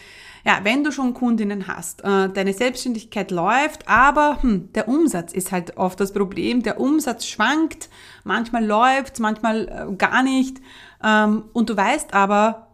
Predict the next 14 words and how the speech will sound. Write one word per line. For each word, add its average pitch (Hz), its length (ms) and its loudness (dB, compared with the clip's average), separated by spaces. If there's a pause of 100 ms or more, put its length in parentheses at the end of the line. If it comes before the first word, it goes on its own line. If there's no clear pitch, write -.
du 247 320 4
willst 208 300 2
es - 160 -8
anders 170 360 -2
haben. - 440 -6
Du 202 100 2
willst 202 480 2
stabilere 254 600 2
Einnahmen, 202 640 2
mehr 196 240 0
Sicherheit 190 680 -4
und 190 120 -2
ein 175 160 -4
Business, 190 420 -2